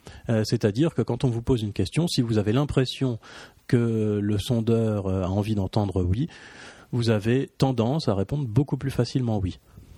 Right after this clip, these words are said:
Et l'effet n'est pas du tout négligeable. Malheureusement, on ne sait pas quantifier le défaut, euh, qu'on, qu'on pourrait obtenir en posant mal la question à cause de ce biais de désirabilité sociale, parce que ça dépend,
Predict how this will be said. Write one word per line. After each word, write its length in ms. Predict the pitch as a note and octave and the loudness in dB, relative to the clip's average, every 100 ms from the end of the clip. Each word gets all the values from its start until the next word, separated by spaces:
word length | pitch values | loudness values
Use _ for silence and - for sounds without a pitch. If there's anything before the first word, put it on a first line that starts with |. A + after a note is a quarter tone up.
| - - | -20 -12
Et 480 | - A2+ G#2 G2 F#2+ | 0 0 2 0 0
l'effet 460 | F#2+ G#2+ - D#3 D3 | 0 0 2 0 0
n'est 160 | A2+ | 0
pas 140 | - B2+ | 0 0
du 100 | A#2+ | -2
tout 120 | C#3+ | 0
négligeable. 480 | B2 A#2 A#2+ E3 D#3 | 0 2 0 0 2
Malheureusement, 600 | A#2 A#2 A#2 C#3 B2+ G#2+ - - - _ | 2 2 0 0 -2 -4 -12 -20 -20 _
on 60 | A2+ | 0
ne 60 | |
sait 140 | - A#2+ | 0 2
pas 140 | A2+ | 2
quantifier 600 | - A#2 C3+ B2 F3 F3 | 2 0 0 0 0 0
le 160 | C3+ A2 | -2 2
défaut, 580 | A#2 A2 - C3+ B2 | 0 0 -2 -4 -2
euh, 140 | G2 G2 - | -4 -6 -4
qu'on, 160 | G#2 | -4
qu'on 140 | - G2+ | -4 -6
pourrait 220 | G2+ G2+ | -2 -2
obtenir 400 | - G#2+ A#2 G#2+ | 0 0 0 -2
en 100 | F2+ | -2
posant 260 | G#2 G2 | -2 -2
mal 180 | G2 G#2+ | 0 -2
la 100 | F#2+ | -2
question 440 | - G2 - A2+ - | -2 -4 -2 -4 0
à 100 | G2+ | -2
cause 360 | - B2+ A2+ G2+ | 0 0 0 -4
de 200 | G2 F#2+ | -6 -4
ce 280 | - - F#2 | -8 -4 -4
biais 480 | F2+ F2+ F#2 A2+ | -2 -4 0 0
de 40 | A2 | 0
désirabilité 640 | G#2 G2+ F#2+ F#2 F#2+ - | -2 -2 -2 -4 -6 -6
sociale, 300 | - - E3 | -2 0 0
parce 160 | - - | -2 -2
que 80 | |
ça 140 | C#3 G#2 | 0 0
dépend, 460 | G2+ G#2+ C3 D3+ | 0 0 0 -2